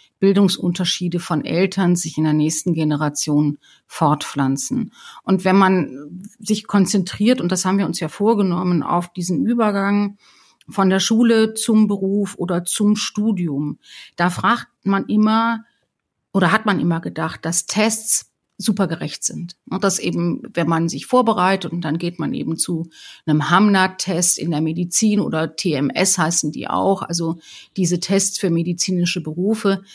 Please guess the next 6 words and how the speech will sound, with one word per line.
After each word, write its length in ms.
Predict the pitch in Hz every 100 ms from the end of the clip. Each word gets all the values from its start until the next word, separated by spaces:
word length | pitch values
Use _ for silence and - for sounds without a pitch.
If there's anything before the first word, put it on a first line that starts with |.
| - -
dass 240 | 185 180 -
da, 480 | 165 190 202 208 185 - _ _ _ _ _ _ -
dass 240 | 214 185
da 160 | - 190
im 180 | 214 190
Grunde 580 | 175 180 196 185 180